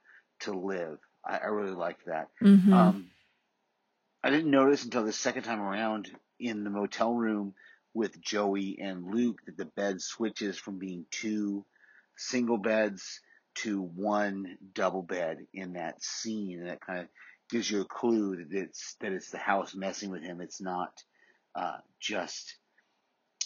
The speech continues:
Speaker 1: uh, anyway, it, it, it wasn't a real thing. Um, gotta give props to you guys both that you were, you were correct about Shirley's vision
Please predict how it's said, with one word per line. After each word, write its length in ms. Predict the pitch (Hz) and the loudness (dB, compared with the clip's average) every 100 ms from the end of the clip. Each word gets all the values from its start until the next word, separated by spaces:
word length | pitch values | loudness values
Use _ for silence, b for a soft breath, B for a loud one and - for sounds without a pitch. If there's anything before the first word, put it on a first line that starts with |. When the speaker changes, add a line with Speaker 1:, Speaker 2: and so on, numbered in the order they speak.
| - - | -10 -2
Speaker 1:
uh, 240 | 98 87 - - _ _ _ _ _ - | 0 0 -4 -12 _ _ _ _ _ -6
anyway, 280 | 107 87 | -6 -4
it, 120 | 92 104 | -6 -4
it, 180 | 110 85 | -4 -4
it 40 | 104 | -4
wasn't 300 | 101 92 87 | -4 -4 -6
a 40 | |
real 240 | 95 92 | -6 -6
thing. 240 | 85 113 92 b b b b | -4 -6 -8 b b b b
Um, 320 | 123 120 104 92 - _ _ _ _ _ _ _ _ _ _ 107 - - | 4 4 2 -6 -16 _ _ _ _ _ _ _ _ _ _ -14 -14 -4
gotta 180 | 131 131 | 2 4
give 160 | 123 98 | 4 4
props 340 | 117 117 - | 4 4 2
to 100 | 123 | -2
you 60 | 113 | 2
guys 220 | 113 104 | 2 2
both 340 | 117 117 135 | 2 2 2
that 100 | 107 | -2
you 160 | 92 110 | -4 -2
were, 320 | 104 98 90 | 0 0 -2
you 160 | 104 113 | -4 -2
were 120 | 98 | -2
correct 480 | - 117 107 110 - | -2 0 2 2 0
about 180 | 101 85 | -2 0
Shirley's 680 | - 113 104 104 101 95 - b b b _ | -2 0 0 0 -2 -6 -14 b b b _
vision 580 | 110 117 104 117 123 123 | -2 2 2 0 -2 -4